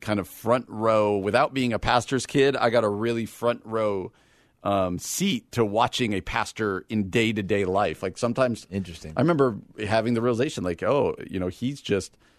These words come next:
Speaker 1: a, a regular guy. Like, he's a dad. He yells at his son, who's my best friend, and he
Speaker 2: <laughs>
Speaker 1: yells at
Speaker 2: Right.
Speaker 1: me when I'm over there sometimes." And,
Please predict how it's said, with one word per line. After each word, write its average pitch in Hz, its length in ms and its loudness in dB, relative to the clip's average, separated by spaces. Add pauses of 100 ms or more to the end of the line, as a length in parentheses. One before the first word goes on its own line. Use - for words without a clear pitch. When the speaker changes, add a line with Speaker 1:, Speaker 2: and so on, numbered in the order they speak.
(320)
Speaker 1:
a, 90 320 -4
a 85 40 -2
regular 92 420 -2
guy. 95 220 0
Like, 101 160 -2
he's 98 160 0
a 95 40 0
dad. 87 340 0
He 113 60 0
yells 92 380 0
at 98 80 0
his 85 160 -4
son, 92 320 2
who's 107 200 2
my 98 140 0
best 92 220 0
friend, 90 300 -2
and 120 100 2
he 104 60 0
Speaker 2:
<laughs> 101 60 2
Speaker 1:
yells 98 160 0
at 107 80 0
Speaker 2:
Right. 104 100 2
Speaker 1:
me 107 220 0
when 110 140 0
I'm 107 140 2
over 107 200 2
there 107 180 4
sometimes." 104 580 0
And, 107 140 0